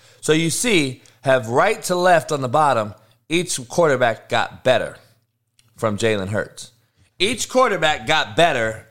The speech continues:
going forward from Jalen Hurts. Josh Allen's ten touches to three picks.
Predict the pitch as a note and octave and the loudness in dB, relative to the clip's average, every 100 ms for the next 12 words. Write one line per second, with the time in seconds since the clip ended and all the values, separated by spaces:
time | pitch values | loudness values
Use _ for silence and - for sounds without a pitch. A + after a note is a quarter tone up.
0 | - B2 C3+ C3 A#2+ D#3 D3 G#2+ G#2 F2 | -4 0 2 0 -4 0 2 2 -2 -4
1 | A2+ G2+ A#2 A#2 G2+ G#2+ - - - _ | -8 -6 -4 -4 -4 -4 -6 -8 -20 _
2 | _ _ - - D3+ E3+ F#3+ G3 E3+ - | _ _ -14 -2 0 2 2 2 0 -6
3 | - F3+ E3+ - D#3+ - - A#2 - - | -6 -6 0 0 0 -4 -10 -10 -12 -12
4 | - G2+ D3 F3 - E3 D#3 - | -8 -6 -4 -6 -2 -2 -2 -10